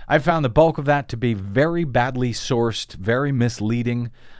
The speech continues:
uh, and often using irresponsible numbers, uh, irresponsible reporting, disprovable assertions. There's a lot of problems out there,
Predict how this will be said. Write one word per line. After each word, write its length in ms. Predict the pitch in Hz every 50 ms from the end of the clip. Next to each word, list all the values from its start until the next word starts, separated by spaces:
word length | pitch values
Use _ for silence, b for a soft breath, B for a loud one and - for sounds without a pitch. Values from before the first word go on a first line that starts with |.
| b b b
uh, 320 | 107 98 95 95 92 95 90
and 340 | 104 107 104 104 104 101 101
often 600 | 98 - 107 113 120 120 - 120 113 113 110 101 - - 110 113 117 123
using 380 | 123 120 120 110 101 104 104 - -
irresponsible 840 | 139 156 151 147 147 - - - 131 123 123 120 - 120 113 113 110
numbers, 680 | 101 98 117 127 131 123 120 120 117 117 117 101 - - b b b b b b b -
uh, 320 | 98 98 98 98 95 90 -
irresponsible 800 | - 117 127 147 139 127 - - 123 117 120 117 - 110 104 101
reporting, 680 | 90 80 71 - - - - 143 131 123 123 123 123 113
disprovable 920 | 101 123 139 135 - - - 147 143 139 123 131 120 107 117 117 110 - -
assertions. 800 | 92 - - - 113 101 92 - - 110 101 101 98 92 - B B B B B
There's 200 | - 269 254 214
a 40 | 247
lot 220 | 240 254 269 254
of 80 | 208 -
problems 480 | 190 226 247 226 175 135 113 101 90
out 220 | 101 90 85 82 -
there, 240 | 98 87 85 90